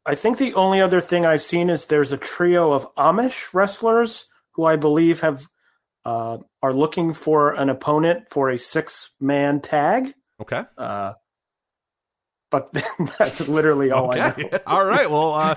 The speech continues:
Speaker 1: <laughs>
Speaker 2: yeah, make
Speaker 1: Does
Speaker 2: sure
Speaker 1: that
Speaker 2: you're
Speaker 1: get
Speaker 2: there.
Speaker 1: you excited?
Speaker 2: Yeah. So, the, yeah, four P M <laughs> on, on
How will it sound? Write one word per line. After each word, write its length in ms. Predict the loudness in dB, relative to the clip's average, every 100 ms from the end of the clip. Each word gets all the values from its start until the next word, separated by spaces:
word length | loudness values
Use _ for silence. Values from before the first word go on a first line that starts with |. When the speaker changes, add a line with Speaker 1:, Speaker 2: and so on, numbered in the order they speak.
| 0
Speaker 1:
<laughs> 1040 | -2 0 -2 -2 -8 -8 _ -20 _ -10
Speaker 2:
yeah, 200 | -2 0
make 160 | 0 2
Speaker 1:
Does 100 | 2
Speaker 2:
sure 120 | 4
Speaker 1:
that 140 | 4 4
Speaker 2:
you're 0 |
Speaker 1:
get 100 | 4
Speaker 2:
there. 160 | 4
Speaker 1:
you 80 | 4
excited? 640 | 4 4 4 6 4 2 -2
Speaker 2:
Yeah. 380 | 0 2 2 0
So, 200 | 0 2
the, 280 | 2 2 2
yeah, 140 | 0
four 260 | 0 -2 0
P 160 | 2
M 220 | 4 2 0
<laughs> 300 | -4 -4 -2
on, 140 | -2 -2 -4
on 580 | -6 -8 -10 -10 -12